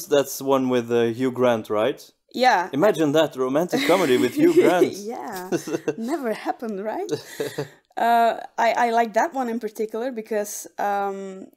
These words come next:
Speaker 1: it's, it's really well done, and it has all the, the typical, it has the typical format of a romantic comedy as well.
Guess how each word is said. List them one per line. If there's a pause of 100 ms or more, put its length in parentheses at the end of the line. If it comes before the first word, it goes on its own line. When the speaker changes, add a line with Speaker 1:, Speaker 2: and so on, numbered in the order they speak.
(320)
Speaker 1:
it's, (1160)
it's
really
well
done,
and
it
has
all
the, (340)
the
typical, (380)
it
has
the
typical
format
of
a
romantic
comedy
as
well.